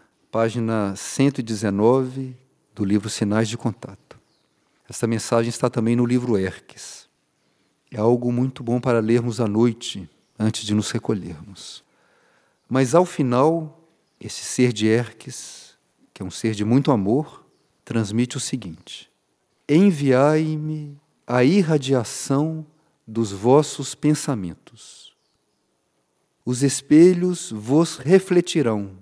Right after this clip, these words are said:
e dirão o que sois, pois não existe espaço entre a vossa mente e a minha." Então, quando nós colocamos o nosso amor,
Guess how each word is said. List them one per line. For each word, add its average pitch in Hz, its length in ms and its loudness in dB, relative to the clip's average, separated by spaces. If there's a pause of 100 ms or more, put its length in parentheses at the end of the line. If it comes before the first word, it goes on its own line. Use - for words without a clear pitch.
(460)
e 117 100 -4
dirão 131 420 2
o 147 40 -4
que 151 120 -6
sois, - 840 -10 (1000)
pois 131 280 2
não 180 340 4
existe 131 580 -2
espaço 147 880 -2 (420)
entre 110 300 -4
a 104 60 2
vossa 117 400 -2
mente 135 640 -6 (280)
e 123 120 -2
a 135 80 -2
minha." 82 400 -10 (1200)
Então, 165 160 -16
quando 180 280 -2
nós 175 180 0
colocamos 156 540 2
o 147 40 0
nosso 147 300 2
amor, 98 600 -2